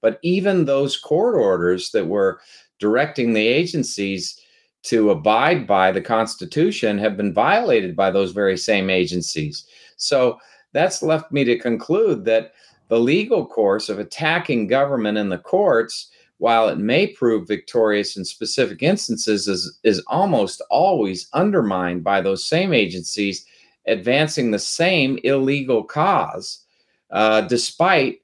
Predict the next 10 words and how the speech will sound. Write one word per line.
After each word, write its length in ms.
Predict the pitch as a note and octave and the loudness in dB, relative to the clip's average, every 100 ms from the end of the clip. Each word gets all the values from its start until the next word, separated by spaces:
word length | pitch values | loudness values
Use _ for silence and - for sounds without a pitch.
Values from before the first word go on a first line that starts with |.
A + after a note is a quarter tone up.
| _ | _
the 140 | G#2+ B2+ | -4 -2
court 340 | - A#2 A#2 | 0 2 4
orders. 460 | F3 A#3+ - D2+ - | 4 2 0 -6 -4
So 160 | E3 | 0
then 220 | - F#3 E3+ | 2 2 2
that 260 | D3+ - | 0 0
you 80 | C#3+ | 0
ask 220 | C#3 C3+ | 0 0
yourself, 320 | C#3+ D3 C#3+ | -4 -2 0
"Well, 240 | C#3 C#3+ | 0 0